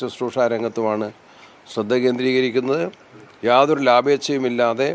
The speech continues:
പാവപ്പെട്ടവരുടെ ഇടയിൽ അവർക്ക് വേണ്ടി ജീവിക്കുന്ന, പ്രവർത്തിക്കുന്ന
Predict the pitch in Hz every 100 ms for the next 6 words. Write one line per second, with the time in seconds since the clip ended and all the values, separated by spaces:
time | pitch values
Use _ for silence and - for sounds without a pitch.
0 | - 110 123 120 123 131 117 113 113 131
1 | 170 - - - - - - - - 110
2 | 113 147 160 165 190 156 151 156 143 143
3 | 139 139 - - - 120 123 135 120 123